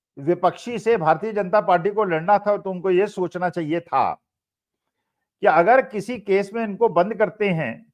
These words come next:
तो इनकी प्रतिक्रिया क्या होगी। जैसे हम लोग स्ट्रेटेजिक मैनेजमेंट में बात करते हैं सिनेरियो एनालिसिस की। सिनेरियो एनालिसिस में हम देखते हैं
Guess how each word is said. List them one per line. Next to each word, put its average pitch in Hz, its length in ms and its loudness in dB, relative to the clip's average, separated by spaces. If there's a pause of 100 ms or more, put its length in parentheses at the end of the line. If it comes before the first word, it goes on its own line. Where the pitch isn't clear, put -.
तो 208 60 2
इनकी 196 320 -2
प्रतिक्रिया 202 680 2
क्या 185 180 2
होगी। 113 360 -2
जैसे 180 260 -2
हम 180 180 2
लोग 190 220 0
स्ट्रेटेजिक 175 420 -4
मैनेजमेंट 160 440 -2
में 185 80 -4
बात 156 240 0
करते 165 260 -8
हैं 196 80 -6
सिनेरियो 170 640 -2
एनालिसिस 131 480 -8
की। - 140 -20 (800)
सिनेरियो 185 460 4
एनालिसिस 202 400 -2
में 214 60 -2
हम 208 120 -4
देखते 175 320 0
हैं 160 220 -2